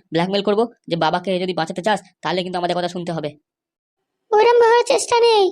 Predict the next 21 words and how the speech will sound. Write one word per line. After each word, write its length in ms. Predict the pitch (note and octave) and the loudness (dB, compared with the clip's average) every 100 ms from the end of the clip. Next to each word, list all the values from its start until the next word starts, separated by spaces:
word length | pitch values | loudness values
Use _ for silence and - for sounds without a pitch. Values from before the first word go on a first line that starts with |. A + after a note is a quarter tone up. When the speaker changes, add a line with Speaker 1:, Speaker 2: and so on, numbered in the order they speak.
| - _ _ | -4 _ _
Speaker 2:
এর 120 | - | 0
আগেও 220 | G#4 G4+ A4 | 2 2 2
একবার 280 | A4 G#4+ | 0 0
আমরা 220 | A4 A4 A4 | 0 0 0
তুলে 240 | A4 A4 | 2 2
এনেছিলাম, 560 | A4 G#4 G#4+ G4 D#4 - - _ | 0 0 0 0 -2 -6 -20 _
ঠিক 160 | - F#4 | -4 0
আছে? 260 | B4 B4 F#4 E4+ - _ | 2 2 0 -2 -16 _
ওই 80 | E4+ E4+ | -2 2
পাদু 260 | F#4+ G4 G#4+ | 2 4 4
বলে 200 | A4+ G#4+ | 4 2
ছেলেটা 340 | G#4 A4 A4+ | 0 2 0
আছে, 300 | G#4 G4+ F#4 F4+ - _ _ | 2 2 2 -2 -18 _ _
ও 180 | G4 G#4 | 2 4
ঠিক 240 | A4 B4 B4 | 4 4 4
খুঁজে 220 | - A#4 | 0 2
নেবে, 380 | A4+ G#4 G4 F#4+ F#4+ _ _ _ | 2 2 2 0 -10 _ _ _
ও 140 | G4+ | -2
বিশাল 380 | F#4+ G#4 A4 A#4+ | 0 0 2 2
চালাক 280 | B4 A#4+ A4+ | 2 2 0
ছেলে, 360 | - G#4+ G4+ | -2 -2 0